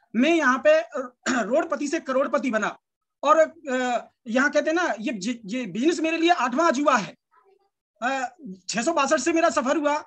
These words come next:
मैं पौने तीन लाख का महीने का मेरा income हुआ। आज इंदिरा आवास में न रह करके एक वीआईपी colony में आज मेरी डेढ़ करोड़ की कोठी है। मेरी main साहब भी आज जो सब्जी लेने जाती हैं तो by four wheeler जाती हैं।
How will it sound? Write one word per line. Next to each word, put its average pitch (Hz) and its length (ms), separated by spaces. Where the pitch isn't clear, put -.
मैं 277 160
पौने 294 180
तीन 302 180
लाख 302 140
का 277 340
महीने 214 340
का 294 100
मेरा 269 160
income 247 320
हुआ। 233 280
आज 302 160
इंदिरा 294 280
आवास 302 280
में 320 120
न 294 120
रह 302 180
करके 254 260
एक 294 120
वीआईपी 269 500
colony 269 360
में 294 200
आज 269 200
मेरी 311 180
डेढ़ 269 260
करोड़ 294 280
की 339 100
कोठी 294 360
है। - 160
मेरी 302 340
main 254 280
साहब 294 220
भी 330 120
आज 294 240
जो 311 160
सब्जी 277 280
लेने 294 200
जाती 233 360
हैं 226 160
तो 285 80
by 247 220
four 302 300
wheeler 320 240
जाती 262 300
हैं। 190 120